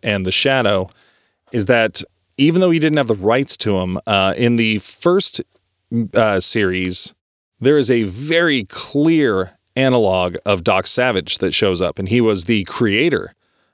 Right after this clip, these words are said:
of the jetpack. And there's a couple, uh, a couple people that are trying to tra-, uh, track down the ro-, sorry, Rocket Pack. Um, there, there's a couple people that are trying to track it down for him that are clear analogs to a couple of, uh, Doc Savage's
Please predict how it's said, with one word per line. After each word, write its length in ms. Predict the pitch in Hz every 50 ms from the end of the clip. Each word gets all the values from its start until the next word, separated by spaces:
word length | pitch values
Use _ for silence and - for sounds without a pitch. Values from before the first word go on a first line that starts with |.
| _ _ -
of 260 | - 113 110 92 82
the 60 | 101
jetpack. 600 | - - 90 - - - 98 85 - - - - _ _ _ _ _ _ _ _ _
And 180 | 117 110 113
there's 240 | 113 120 120 120 110
a 60 | 120
couple, 340 | - - 143 127 - 143 131
uh, 200 | 123 117 107 101
a 40 | 120
couple 240 | - 147 143 156 135
people 300 | - 147 147 123 139 123
that 100 | 120 110
are 120 | 113 104
trying 300 | - - 131 123 113 110 95
to 40 |
tra-, 340 | 90 - - - 113 107 - -
uh, 200 | 110 104 98 90
track 280 | - - 113 104 -
down 200 | - 110 113 117
the 60 | 107 98
ro-, 120 | 104 104 - -
sorry, 240 | - - 110 92 90
Rocket 340 | 87 98 101 - - -
Pack. 340 | - 98 82 80 - - - _ _ _ _ _ _ _ _ _ _ _ _ _
Um, 240 | - 101 95 95 101
there, 240 | 107 107 110 113 110
there's 240 | 104 117 117 101
a 60 | 101 -
couple 260 | - 135 - 131 107
people 260 | - 123 120 - 117
that 80 | 113 104
are 80 | 107 95
trying 200 | - - 113 104
to 60 | 95
track 260 | 87 - 123 113 98
it 100 | 107 80
down 300 | 90 107 104 98 98 95
for 380 | 92 - - - 131 143 139 123
him 320 | 101 92 90 90 87 90 - _ _ _ _ _ _ _ _ _
that 220 | - 101 117 113 107
are 300 | 107 104 104 98 98 90 -
clear 560 | - - - - - - 139 151 156 151 135 113
analogs 720 | 110 92 107 113 110 107 107 104 104 101 101 95 - -
to 200 | - - 120 104 95
a 40 | -
couple 340 | - 117 101 - 107 101
of, 160 | 101 95 87 98
uh, 180 | 95 95 92
Doc 240 | 87 110 104 95 92
Savage's 760 | - - 107 101 95 98 90 92 98 95 92 90 - - -